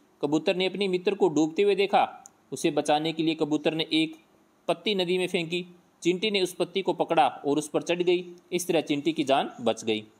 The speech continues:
चिंटी नदी में कैसे गिर गई, अब आपको बताना है। जो चिंटी है वो नदी में कैसे गिरी थी, तो आपको इसमें पता है एक दिन चिंटी कहाँ पे, यानी किनारे पर खेल रही थी और वह तभी वह फिसल कर नदी में गिर गई।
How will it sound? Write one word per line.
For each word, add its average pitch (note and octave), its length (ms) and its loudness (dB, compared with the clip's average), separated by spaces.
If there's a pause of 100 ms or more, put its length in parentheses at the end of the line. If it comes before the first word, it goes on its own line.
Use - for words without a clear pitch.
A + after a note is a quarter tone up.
(540)
चिंटी F#3+ 260 -2
नदी G3+ 240 0
में A3 120 0
कैसे A3 280 -2
गिर E3 140 0
गई, C#3+ 160 2 (120)
अब D#3+ 120 2
आपको D#3 240 2
बताना D3 300 2
है। E3 180 -4 (260)
जो D3 80 4
चिंटी E3 320 -2
है G3+ 100 2
वो F#3 100 2
नदी E3 240 0
में F#3+ 100 0
कैसे F#3+ 280 -2
गिरी F#3 200 0
थी, G3+ 140 -4 (580)
तो - 40 -4
आपको G3 520 4
इसमें F3+ 220 0
पता - 220 2
है F#3 80 6
एक F3+ 220 2
दिन F#3+ 160 0
चिंटी F3+ 320 -2
कहाँ E3 220 2
पे, F3+ 200 4
यानी D#3+ 160 -2
किनारे D#3 320 2
पर G3+ 120 -2
खेल G#3 220 0
रही G#3 180 2
थी F3 200 -2 (1200)
और F#3 180 6
वह F3+ 160 6
तभी F#3 300 2
वह G#3 220 4 (280)
फिसल G#3 260 4
कर F3 160 4
नदी D3+ 220 2
में D#3+ 140 0
गिर D3 120 4
गई। D#3 180 2